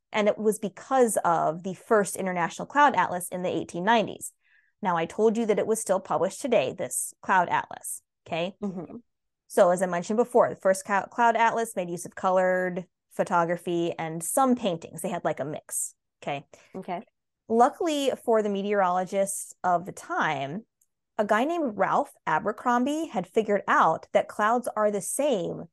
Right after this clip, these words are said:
Speaker 1: no matter where you are on Earth. So if you're looking at a cu-, what we would call a cumulus cloud in London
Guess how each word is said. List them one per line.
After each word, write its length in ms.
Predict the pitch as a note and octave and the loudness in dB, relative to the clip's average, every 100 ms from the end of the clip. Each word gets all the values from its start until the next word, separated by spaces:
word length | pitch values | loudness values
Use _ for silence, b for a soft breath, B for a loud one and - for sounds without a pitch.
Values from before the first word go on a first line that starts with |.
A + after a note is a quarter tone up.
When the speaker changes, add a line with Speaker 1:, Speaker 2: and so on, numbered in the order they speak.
| _ _ _ _ - | _ _ _ _ -8
Speaker 1:
no 320 | F#3 G3 A#3+ | 0 4 6
matter 320 | C#4+ C#4+ C#4+ | 4 2 2
where 220 | B3+ A#3 A#3 | 2 2 0
you 240 | A#3 B3 | 0 -2
are 260 | E3+ E3+ F3 | 0 0 0
on 240 | F3+ F#3 - | -4 -4 -2
Earth. 380 | C4+ - - _ _ _ _ _ _ _ _ _ _ b b | -2 -2 -6 _ _ _ _ _ _ _ _ _ _ b b
So 180 | - C4 | 0 4
if 140 | A#3 B3 | 4 4
you're 140 | B3+ | 4
looking 500 | B3+ C4+ C#4+ A#3 G3+ - | 4 2 0 0 -2 0
at 360 | G#3 G3 F3 - _ _ | 2 4 2 -4 _ _
a 420 | G#3+ G3+ F#3+ G3 G3+ _ _ _ _ _ _ _ _ _ _ _ _ _ _ _ | -2 0 -2 -6 -10 _ _ _ _ _ _ _ _ _ _ _ _ _ _ _
cu-, 140 | - A#3+ | -2 0
what 260 | G#3+ G#3 | 4 4
we 100 | G#3 | 4
would 120 | A3+ G#3+ | 2 2
call 200 | A3 F#3+ | 2 0
a 60 | |
cumulus 500 | F3 - B3 G#3 F#3 | 0 0 0 0 -4
cloud 460 | - F#3 D#3 D#3 F#3 _ _ - | -2 0 2 2 -2 _ _ -6
in 360 | G3+ F#3+ F#3 F3+ - | -2 -2 -4 -12 -10
London 540 | E3+ F3 F3 E3 F#3 | -4 -2 -2 -4 -4